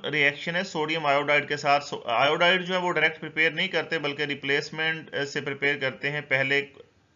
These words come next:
अल्काइल क्लोराइड या ब्रोमाइड प्रिपेयर करते हैं, उसका सोडियम आयोडाइड के साथ रिएक्शन करवाते हैं, तो अल्काइल आयोडाइड प्रिपेयर होते हैं।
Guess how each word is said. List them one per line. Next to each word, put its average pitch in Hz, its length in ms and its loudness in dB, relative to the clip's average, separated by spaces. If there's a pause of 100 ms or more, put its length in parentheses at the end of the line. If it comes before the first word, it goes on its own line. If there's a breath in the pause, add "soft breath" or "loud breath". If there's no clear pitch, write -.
(260)
अल्काइल 139 680 4 (340 loud breath)
क्लोराइड 147 400 2
या 147 100 4
ब्रोमाइड 131 460 0
प्रिपेयर 180 300 0
करते 175 260 -2
हैं, 180 40 -4
उसका 175 140 -4
सोडियम 165 540 -2
आयोडाइड 139 420 4
के 143 60 -4
साथ 143 240 0
रिएक्शन 117 300 0
करवाते 104 400 -6
हैं, 101 220 -14 (1400)
तो 131 80 -2
अल्काइल 139 560 6 (360)
आयोडाइड 127 460 4
प्रिपेयर 110 300 -2
होते 104 280 -10
हैं। 98 160 -18